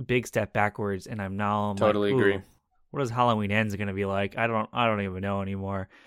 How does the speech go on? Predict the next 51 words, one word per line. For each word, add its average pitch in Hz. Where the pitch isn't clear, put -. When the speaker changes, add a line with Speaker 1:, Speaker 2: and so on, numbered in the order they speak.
Speaker 2:
Well, 113
Speaker 1:
Not 135
Speaker 2:
it 120
Speaker 1:
gonna 135
Speaker 2:
do 120
Speaker 1:
go 123
Speaker 2:
be 117
ending. 104
Speaker 1:
Ah, 147
Speaker 2:
<laughs> -
Speaker 1:
so 160
we 139
think, 120
you 110
know, 104
give 117
it 120
ten 123
more 147
Speaker 2:
Yeah. 107
Speaker 1:
years 101
and 104
see -
who 104
picks -
up 101
the 110
mantle 98
at -
that 104
point. 101
But, -
all -
right. 196
Speaker 2:
Whoever 113
needs 113
a 98
paycheck. 101
Speaker 1:
Exactly, 127
exactly. 113
So, 131
I've 233
talked 254
about 220
Last 180
Night 175
in 170
Soho 160
and 147
Halloween 139
Kills. 123